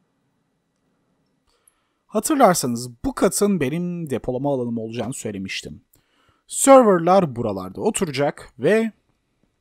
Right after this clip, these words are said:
basitçe şuralarda chest'ler olacak ve yanlarına bir adet translocator.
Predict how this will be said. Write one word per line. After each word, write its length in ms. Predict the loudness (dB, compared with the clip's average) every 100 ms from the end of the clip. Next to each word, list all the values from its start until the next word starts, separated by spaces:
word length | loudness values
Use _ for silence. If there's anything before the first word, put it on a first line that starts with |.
| _
basitçe 520 | -8 -6 -6 -6 -6 -6 _ _ _ _ _ _ _ _ _ _ _
şuralarda 680 | -12 0 2 4 2 0 -2
chest'ler 520 | -2 -6 -6 -8 -10
olacak 680 | -6 -4 -2 -2 -6 -6 -20 -20
ve 100 | -18
yanlarına 680 | -8 -4 -2 -2 0 -2
bir 100 | -2
adet 520 | -8 -6 -6 -6 -12 -16
translocator. 840 | -16 -14 -14 -8 -4 -4 -6 -16